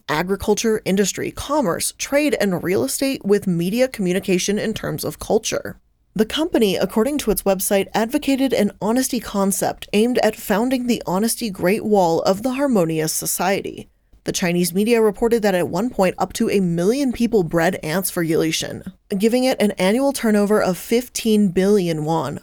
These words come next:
but only Wang Sentong knew those real figures, the head of the company and the man behind the scheme.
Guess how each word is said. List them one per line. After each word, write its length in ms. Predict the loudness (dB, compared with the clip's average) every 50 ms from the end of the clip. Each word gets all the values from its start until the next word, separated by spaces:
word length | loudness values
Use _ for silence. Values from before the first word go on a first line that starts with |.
| _ -4
but 340 | 0 2 4 4 2 0 -2
only 340 | 0 0 2 2 2 2 2
Wang 300 | 2 2 2 2 2 2
Sentong 720 | 0 0 0 -2 -2 -2 -2 0 0 0 2 2 2 2 2
knew 280 | 2 2 2 2 2
those 280 | 2 2 2 0 0 0
real 160 | 0 0 0
figures, 540 | 0 0 0 0 0 -2 -4 -4 -4 -6 -6 -4
the 140 | -4 -4 -2
head 160 | 2 2 2
of 100 | 2 2
the 80 | 0 -2
company 480 | 0 0 0 0 0 0 0 0 0
and 300 | 0 0 0 2 2 2
the 40 | 2
man 340 | 4 2 2 2 0 0 0
behind 400 | 0 0 0 0 -2 -2 -4 -4
the 20 |
scheme. 560 | -4 -4 -2 -2 -2 -2 -2 -4 -8 -14 -16